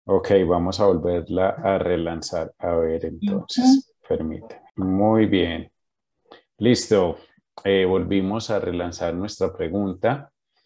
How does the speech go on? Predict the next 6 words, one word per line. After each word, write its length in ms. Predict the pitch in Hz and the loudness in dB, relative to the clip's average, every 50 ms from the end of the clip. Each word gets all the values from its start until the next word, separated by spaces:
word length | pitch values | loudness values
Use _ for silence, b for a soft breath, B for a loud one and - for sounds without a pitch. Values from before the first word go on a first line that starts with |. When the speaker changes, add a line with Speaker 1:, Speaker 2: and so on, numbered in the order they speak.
| _ _ _ _ | _ _ _ _
Speaker 1:
con 160 | - - 104 95 | -4 -2 0 0
la 120 | 95 92 | 0 0
cual 240 | - - 95 90 87 | 0 0 0 0 0
iniciamos 520 | 98 101 101 92 - 98 90 87 90 90 | -2 -2 -4 -2 -2 -4 -4 -4 -4 -6
nuestro 320 | 95 98 90 - - 85 80 | -8 -8 -10 -10 -8 -8 -8
encuentro 760 | 82 82 - - 104 120 143 143 143 147 151 156 151 - | -8 -6 -2 0 0 0 0 0 -2 -2 -4 -4 -4 -8